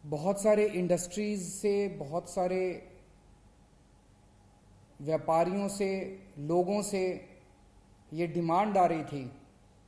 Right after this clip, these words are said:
कि डीजल के ज़्यादा रेट की वजह से सबको तकलीफ हो रही है, लोगों के बजट पे असर पड़ रहा है,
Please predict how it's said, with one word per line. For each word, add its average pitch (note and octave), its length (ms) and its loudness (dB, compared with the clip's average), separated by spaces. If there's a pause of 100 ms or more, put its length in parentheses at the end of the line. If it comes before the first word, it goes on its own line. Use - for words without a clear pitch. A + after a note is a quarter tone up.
(200)
कि F3+ 120 -4
डीजल F#3 460 -2
के G3+ 180 0
ज़्यादा E3+ 360 4
रेट F3+ 340 0
की F#3+ 120 -4
वजह D#3+ 300 0
से F3 180 -2
सबको F3 360 -4
तकलीफ E3 460 -4
हो D#3+ 100 -2
रही E3+ 160 -2
है, F3+ 80 2
लोगों D#3+ 300 -2
के D#3+ 140 -6
बजट C#3+ 420 -4
पे E3+ 80 0
असर D#3+ 200 -4
पड़ D#3 240 -2
रहा E3 140 2
है, - 320 -4